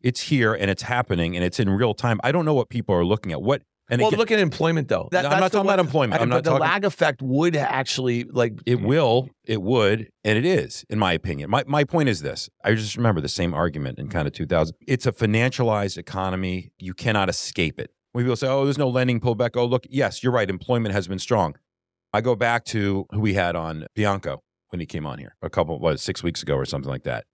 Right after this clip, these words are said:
Speaker 1: And he made the comment, which still is sitting with me and resonating, that the recovery in this economy is different than anything you're going to see, right? Because the stay at home is somewhat permanent. The, all the things are just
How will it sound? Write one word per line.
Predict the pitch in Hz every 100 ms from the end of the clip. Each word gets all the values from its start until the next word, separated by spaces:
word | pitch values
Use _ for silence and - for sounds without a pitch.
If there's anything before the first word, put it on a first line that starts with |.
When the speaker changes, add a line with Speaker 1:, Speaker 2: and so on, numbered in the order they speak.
| _
Speaker 1:
And | 90
he | 92
made | 117
the | 123
comment, | 110 110 92 76
which | 76
still | - 120 110
is | -
sitting | 98 80
with | 67 -
me | 64 - _
and | 90
resonating, | 101 87 78 71 73
that | 92 -
the | 90
recovery | 85 - 139 135 123
in |
this | 107 -
economy | - 95 90 82 80 78
is | 73
different | 98 98 87
than | 87
anything | 95 92 90
you're | 85 80
going | 82 80
to | - 76
see, | - 92 - - _ _ -
right? | 90 82
Because | 87 92 82
the | -
stay | - 92 90
at |
home | 90 82
is | 78 -
somewhat | - - 85 80
permanent. | - 78 71 71
The, | 98
all | 117 131
the | 127
things | 127 90
are | 87
just | 85